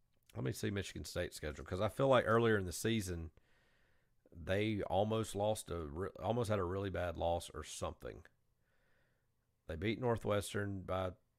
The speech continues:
seventeen. They beat Youngstown State. They beat Miami. Maybe that's what I was thinking, something about the Miami game. They only beat Nebraska by three in overtime, but they're ranked number eleven.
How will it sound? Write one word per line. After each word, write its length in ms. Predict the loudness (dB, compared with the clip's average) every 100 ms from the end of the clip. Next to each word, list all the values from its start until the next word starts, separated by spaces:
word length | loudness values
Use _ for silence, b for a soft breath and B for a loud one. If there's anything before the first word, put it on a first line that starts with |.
| _
seventeen. 680 | -4 -2 -2 -4 -2 -2 -2
They 80 | -4
beat 260 | -2 -2 -2
Youngstown 560 | -2 -4 -4 -4 -4
State. 540 | -8 -6 -4 -4 -6 -8
They 80 | -8
beat 240 | -6 -8 _ -12
Miami. 520 | -8 -4 -4 -2 -2
Maybe 180 | 0 2
that's 220 | 2 0
what 120 | -2
I 60 | -2
was 140 | -4
thinking, 320 | -6 -6 -6 -6
something 220 | -6 -4
about 160 | -6
the 40 | -4
Miami 340 | -6 -6 -8
game. 220 | -8 -10 -12 -20 b b b b b b b b b b
They 100 | 4
only 180 | 6 6
beat 180 | 6 2
Nebraska 460 | 4 6 6 4 0
by 160 | 0
three 420 | 2 2 4 2
in 60 | 0
overtime, 640 | 0 0 -2 -4 -4 -4
but 120 | -6 -6
they're 120 | -2
ranked 240 | -2 -4
number 180 | -6 -4
eleven. 520 | -4 -2 -4 -6 -12